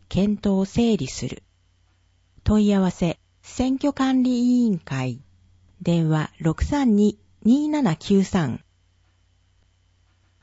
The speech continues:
事業者に対する迷惑行為を行わないように気をつけましょう。アイディー、一零二、一三零八。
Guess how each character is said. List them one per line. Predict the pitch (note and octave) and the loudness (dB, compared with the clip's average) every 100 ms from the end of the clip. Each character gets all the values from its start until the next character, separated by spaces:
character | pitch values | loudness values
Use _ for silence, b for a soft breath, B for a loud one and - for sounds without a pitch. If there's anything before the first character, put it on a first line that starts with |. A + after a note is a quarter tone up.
| _ | _
事 | G3 F3+ | -8 -6
業 | F#3+ C#4+ D#4+ | -2 0 0
者 | D#4 | -2
に | C4 A#3 | -2 0
対 | A3 A3+ A3+ | -2 -2 -2
す | A#3 | -2
る | G#3+ | 0
迷 | F3 G3 G#3+ | 2 2 2
惑 | A3 A3 - | -2 -4 -8
行 | - G#3+ G3+ | -2 0 0
為 | D3+ | 0
を | C3 | -2
行 | - D#3 G3+ | -4 -4 -2
わ | A3+ C#4 C#4 | -2 0 0
な | C#4 C#4 | 0 -2
い | C#4 | -2
よ | C#4 C#4 | 0 0
う | |
に | A3+ D3 | 0 -4
気 | - E3 | -6 -4
を | F#3+ | -4
つ | - | -4
け | - F3+ | -2 -2
ま | F3+ | -2
し | - E3+ | -4 -4
ょ | D3 - - | -4 -6 -12
う。 | _ _ _ _ _ _ _ _ _ | _ _ _ _ _ _ _ _ _
ア | G3 G#3 | 0 0
イ | G3 | 2
デ | G3+ | 0
ィ | F3+ C3 | 0 -2
ー、 | - _ _ | -8 _ _
一 | F3 - C4 | -10 -6 -2
零 | D4 C4+ F3+ | 0 0 2
二、 | E3+ - _ _ | 0 -2 _ _
一 | F3+ - | -8 -6
三 | - - C4 D#3+ | -4 -2 0 2
零 | E3 E3+ | 2 2
八。 | E3 - - - | -2 -6 -14 -18